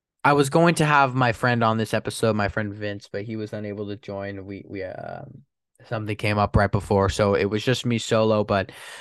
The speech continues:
look for some, from, like, some fantasy drafts, division type stuff, you know, get, get some of that stuff going, which is fun. But, you know, if anybody out there ever wants to hop on a show, you,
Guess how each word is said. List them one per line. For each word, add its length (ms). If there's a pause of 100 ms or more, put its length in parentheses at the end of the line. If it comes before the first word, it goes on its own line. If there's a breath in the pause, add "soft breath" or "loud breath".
(300 loud breath)
look 240
for 240
some, 380
from, 300
like, 200
some 300
fantasy 440
drafts, 380
division 480
type 260
stuff, 460
you 120
know, 140
get, 260
get 220
some 160
of 80
that 160
stuff 220
going, 280
which 140
is 120
fun. 380
But, 320 (460 soft breath)
you 100
know, 140
if 140 (240)
anybody 460
out 200
there 140
ever 140
wants 180
to 80
hop 260
on 100
a 40
show, 240
you, 240